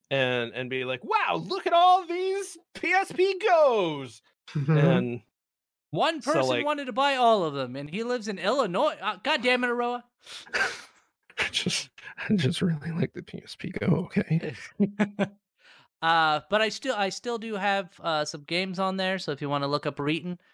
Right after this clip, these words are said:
Speaker 3: on, uh, on eBay, you can, uh, you can buy some games from me. And
Speaker 1: If
Speaker 3: I
Speaker 1: you
Speaker 3: had some good
Speaker 1: have,
Speaker 3: prices.
Speaker 1: uh, if you have a P S P Go video dock, please at me on Twitter.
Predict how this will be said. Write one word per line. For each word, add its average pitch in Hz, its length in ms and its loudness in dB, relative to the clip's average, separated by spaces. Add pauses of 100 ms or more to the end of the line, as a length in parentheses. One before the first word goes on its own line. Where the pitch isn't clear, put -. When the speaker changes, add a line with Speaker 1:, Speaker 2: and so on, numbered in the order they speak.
(320)
Speaker 3:
on, 135 480 0
uh, 120 420 -2 (140)
on 127 180 -6
eBay, 214 460 -2 (340)
you 143 180 -2
can, 131 260 -4
uh, 135 340 2 (600)
you 156 120 -18
can 147 120 -12
buy 165 180 0
some 185 180 -10
games 202 340 -6
from 117 220 -10
me. 110 240 -16 (420)
And 123 460 -6
Speaker 1:
If 135 100 -8
Speaker 3:
I 143 40 -6 (120)
Speaker 1:
you 175 60 4
Speaker 3:
had 185 80 6
some 190 60 8
good 185 80 6
Speaker 1:
have, 175 480 6
Speaker 3:
prices. 147 180 -6
Speaker 1:
uh, 156 420 4 (340)
if 135 140 2
you 135 220 0
have 170 240 2
a 170 40 -2
P 175 220 2
S 175 140 0
P 185 240 0
Go 175 580 6 (460)
video 175 400 4
dock, 143 420 2 (800)
please 147 640 0
at 170 240 2
me 123 380 0
on 135 400 0
Twitter. 135 460 4